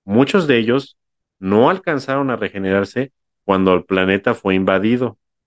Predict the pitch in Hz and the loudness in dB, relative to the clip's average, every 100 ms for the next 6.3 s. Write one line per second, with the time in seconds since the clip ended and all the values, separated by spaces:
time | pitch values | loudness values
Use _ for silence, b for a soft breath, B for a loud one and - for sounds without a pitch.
0 | _ - 87 87 90 - 107 110 123 139 | _ -6 -2 0 -2 -2 0 2 2 0
1 | - _ _ - - 90 87 95 101 92 | -6 _ _ -20 -10 -2 2 2 2 0
2 | 85 87 90 101 135 139 113 _ _ _ | -2 -2 -2 0 0 0 -4 _ _ _
3 | - 101 - 92 107 120 120 113 - 107 | -12 -8 -2 0 0 0 0 -2 0 0
4 | 110 - 95 - - 85 113 135 139 120 | 0 -4 -12 -16 -16 -8 0 2 2 -2
5 | 123 123 110 - 110 135 _ _ _ _ | -4 -6 -10 -10 -10 -12 _ _ _ _
6 | 90 90 | -2 0